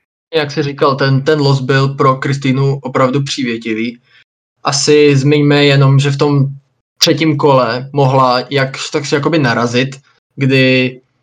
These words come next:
kdy se utkala s talentkou z Ruska, s Kamilou Rakhimovou, ale, ale asi to nebylo nic, co by Kristýna neměla zvládnout, takže asi to byla pro ní povinnost se kvalifikovat.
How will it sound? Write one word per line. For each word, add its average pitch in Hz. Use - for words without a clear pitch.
kdy 139
se 147
utkala 135
s 135
talentkou 131
z 127
Ruska, 135
s -
Kamilou 131
Rakhimovou, 131
ale, 143
ale 156
asi 156
to 180
nebylo 160
nic, 139
co 151
by 143
Kristýna 139
neměla 135
zvládnout, 113
takže 139
asi 143
to 160
byla 151
pro 147
ní 151
povinnost 117
se 123
kvalifikovat. 110